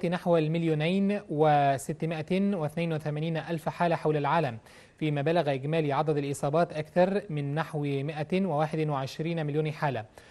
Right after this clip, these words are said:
وما زالت الولايات المتحدة الأمريكية تتصدر دول العالم من حيث أعداد الإصابات، تليها الهند، ثم البرازيل وروسيا وفرنسا وأخيرا إسبانيا، كما تتصدر الولايات المتحدة دول العالم من حيث أعداد الوفيات، تليها البرازيل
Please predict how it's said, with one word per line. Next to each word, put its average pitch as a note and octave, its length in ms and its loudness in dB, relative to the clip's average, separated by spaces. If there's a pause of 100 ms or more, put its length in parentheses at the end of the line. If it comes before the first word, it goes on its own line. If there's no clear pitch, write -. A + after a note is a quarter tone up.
(240)
وما F#3 220 6
زالت A#3 320 6
الولايات F#3 320 2
المتحدة E3 360 -2
الأمريكية E3+ 600 0
تتصدر D#3 600 0
دول D3+ 180 2
العالم D3 340 0
من D3+ 100 -4
حيث D#3+ 240 -2
أعداد D3 280 0
الإصابات، D3 580 0 (380)
تليها F#3+ 300 6
الهند، D#3+ 480 0 (120)
ثم D#3 180 -2
البرازيل D3 840 0
وروسيا D#3 640 0 (300)
وفرنسا D3 680 2 (240)
وأخيرا D3+ 500 -2
إسبانيا، D#3 500 -2 (440)
كما E3+ 200 2
تتصدر F#3+ 580 4
الولايات D#3+ 340 4
المتحدة E3 460 0
دول E3+ 200 4
العالم D3 340 2
من C#3+ 120 -4
حيث E3 260 -4
أعداد D3+ 280 2
الوفيات، C#3+ 560 0 (340)
تليها F#3 280 2
البرازيل D#3 760 0